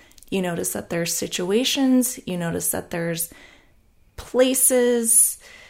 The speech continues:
all these things are surrounding you while you're in the middle. As you look down, you notice that you have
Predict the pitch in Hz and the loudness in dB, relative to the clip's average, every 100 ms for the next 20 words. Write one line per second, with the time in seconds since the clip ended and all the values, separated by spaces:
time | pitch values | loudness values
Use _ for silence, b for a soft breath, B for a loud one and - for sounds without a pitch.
0 | B B B _ _ _ - 214 233 226 | B B B _ _ _ 2 6 6 6
1 | - 190 185 180 - 170 165 165 156 - | 2 0 0 -2 -2 -2 -2 -2 -2 -2
2 | 170 165 165 160 160 156 156 156 - 180 | -2 -2 -2 -2 -2 -4 -4 -6 -8 -10
3 | - _ _ _ _ _ _ _ _ - | -14 _ _ _ _ _ _ _ _ -20
4 | - - - 214 254 254 262 - 175 175 | -20 -6 0 4 6 6 2 2 4 4
5 | 180 185 - 185 180 180 175 175 170 170 | 2 -2 -2 4 6 6 2 0 2 2
6 | 175 - - 175 - 175 170 170 - - | 0 -2 -4 -6 -6 -2 0 0 -4 -8
7 | - 160 160 160 185 220 | -4 -2 -2 -4 -6 -10